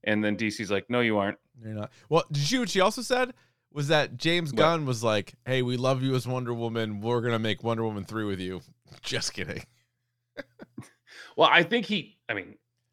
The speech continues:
Speaker 2: Yeah.
Speaker 1: are they just, like, axing everybody now?
Speaker 2: Yeah, I think so. And I think Blue Beetle, if it s-, s-, somehow makes a lot of money,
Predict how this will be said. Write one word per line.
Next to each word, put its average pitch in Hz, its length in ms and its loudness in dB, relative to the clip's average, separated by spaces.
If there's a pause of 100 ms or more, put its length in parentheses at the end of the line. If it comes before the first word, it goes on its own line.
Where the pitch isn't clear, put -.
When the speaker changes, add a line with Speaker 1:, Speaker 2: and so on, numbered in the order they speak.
(280)
Speaker 2:
Yeah. - 60 -20 (320)
Speaker 1:
are 98 60 -2
they 143 120 4
just, 202 220 0
like, 113 200 4
axing 113 420 4
everybody 143 420 4
now? 226 220 -4 (440)
Speaker 2:
Yeah, 135 260 0 (340)
I 117 60 -6
think 165 180 -2
so. 120 340 0
And 156 100 4
I 151 100 6
think 151 300 -2
Blue 185 220 0
Beetle, 185 640 0
if 135 160 -2
it 147 140 -2
s-, - 360 -6
s-, - 320 -10
somehow 160 460 2
makes 147 280 -2
a 139 40 -8
lot 127 180 0
of 110 80 0
money, 113 400 -2